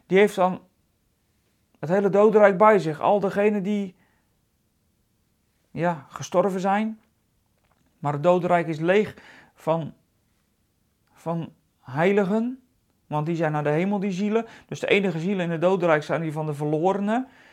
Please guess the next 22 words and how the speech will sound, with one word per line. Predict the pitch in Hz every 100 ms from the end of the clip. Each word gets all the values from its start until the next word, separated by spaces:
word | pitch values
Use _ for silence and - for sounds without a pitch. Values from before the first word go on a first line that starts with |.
| _ _
Als | 147
je | 147
daarnaar | 175 208 175
kijkt, | 226 185 180 - - _ _ _ _ _
dan | 156
zijn | 160 160
het | 156
inderdaad | 156 160 165
de | 175
krijgsgevangenen | 190 185 - 190 175 202 202
van | 190 202
de |
dood, | 185 233 226
ja. | 185 139 123 _ _ _ _ _ _ _ _ _ _
Bedenk | - 160 220 254
dan | 226
als | 196
de | 185
dood | 170 196 170
jou | 190 226 254
zou | 202 180
raken, | 220 247 180